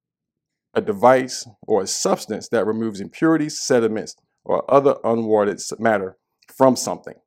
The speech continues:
Right? So it's a person or a device or a substance that remo-, removes impurity, sediment, or other unwanted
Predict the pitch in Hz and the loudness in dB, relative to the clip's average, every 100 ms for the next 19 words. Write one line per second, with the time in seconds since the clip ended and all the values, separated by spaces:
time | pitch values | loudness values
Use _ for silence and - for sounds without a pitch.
0 | _ _ _ _ _ _ _ _ _ 110 | _ _ _ _ _ _ _ _ _ -2
1 | 113 127 - 110 107 101 - - 160 185 | -2 -2 0 2 2 0 -6 -2 4 4
2 | 190 180 151 139 110 98 - - - 113 | 4 4 4 4 0 -4 -10 -14 -4 0
3 | 101 - - 190 - 92 - _ _ _ | 0 0 2 2 2 -14 -16 _ _ _
4 | _ _ _ 107 117 101 104 127 135 123 | _ _ _ 4 4 6 2 2 2 0
5 | - 120 123 117 95 113 151 156 151 165 | -2 0 2 2 -2 -4 2 2 2 -4
6 | - - - 143 107 95 - _ _ - | -10 0 6 6 6 0 -12 _ _ -4
7 | 107 - 131 143 147 - 113 117 104 107 | -4 0 2 6 4 4 -2 -2 -2 0
8 | 107 101 | 2 -2